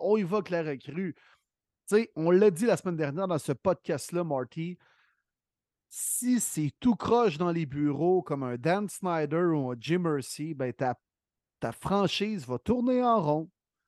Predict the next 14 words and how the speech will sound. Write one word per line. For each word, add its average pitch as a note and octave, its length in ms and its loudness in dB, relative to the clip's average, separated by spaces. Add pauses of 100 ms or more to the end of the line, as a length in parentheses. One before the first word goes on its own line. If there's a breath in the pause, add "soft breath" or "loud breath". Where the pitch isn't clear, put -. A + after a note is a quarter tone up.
(300)
C'est - 280 -2
ce - 80 -10
que - 160 -2
les E3 160 0
Colts F#3 320 0
sont D3 200 -6
en D3+ 120 0
train C#3+ 160 -4
de B2+ 80 -10
faire, F#3+ 320 0
pourtant C4 420 -2
avec D#3 260 -2
des, B2+ 240 -6 (1080)
des C3+ 260 -4